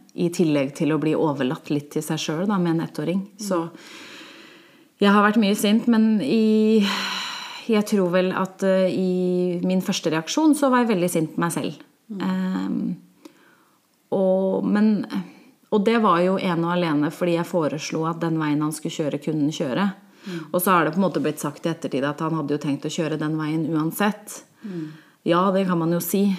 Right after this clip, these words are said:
Speaker 1: men det var jo jeg som slang det ut at, eh, "Kan du ikke kjøre trøsken?"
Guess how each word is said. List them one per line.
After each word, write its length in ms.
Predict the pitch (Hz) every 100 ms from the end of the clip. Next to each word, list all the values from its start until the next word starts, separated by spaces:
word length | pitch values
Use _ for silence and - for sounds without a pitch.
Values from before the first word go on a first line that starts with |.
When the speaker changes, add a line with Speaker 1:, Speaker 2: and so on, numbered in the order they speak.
| -
Speaker 1:
men 180 | 208 185
det 80 | 185
var 100 | 180
jo 60 | 180
jeg 140 | 160
som 140 | 156 185
slang 300 | - 185 160
det 140 | 143 170
ut 140 | 180
at, 200 | 175 175
eh, 180 | 180 165
"Kan 160 | 160 165
du 80 | 160
ikke 140 | 160
kjøre 160 | 175 160
trøsken?" 420 | 156 156 - 214